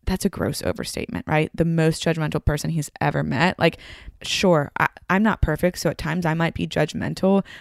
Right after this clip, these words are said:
but I know I'm not the most judgmental person that somebody's ever met. And the thing is, you can't argue with these people because the more you try to prove your point, the more heavier their accusations get, right?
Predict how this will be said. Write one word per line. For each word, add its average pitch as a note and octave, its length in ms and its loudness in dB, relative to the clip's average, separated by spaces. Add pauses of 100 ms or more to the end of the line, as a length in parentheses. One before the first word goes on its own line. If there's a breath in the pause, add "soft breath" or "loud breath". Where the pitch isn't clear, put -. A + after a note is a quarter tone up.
(140 loud breath)
but F#3 100 4
I F3 120 6
know F3+ 300 8
I'm F3 120 4
not D#3+ 160 2
the F#3 80 -2
most E3+ 260 2
judgmental E3+ 500 2
person - 340 2
that - 120 -6
somebody's - 320 -2
ever F2 220 0
met. - 320 -2 (280)
And F#3+ 80 2
the G3 60 2
thing A3+ 160 4
is, G3 160 2
you F#3+ 60 4
can't F#3+ 240 0
argue C3+ 280 0
with - 120 -6
these - 160 -8
people - 400 -8
because E3 280 0
the E3+ 80 0
more E3+ 180 2
you G#3 80 4
try G#3 160 2
to G#3 80 2
prove F#3 220 2
your G3+ 100 2
point, D#3+ 420 -4 (140)
the F3 100 2
more E3 420 0
heavier F3 580 0
their D#3+ 280 -2
accusations F3 720 -2
get, - 300 -6
right? F#3+ 320 4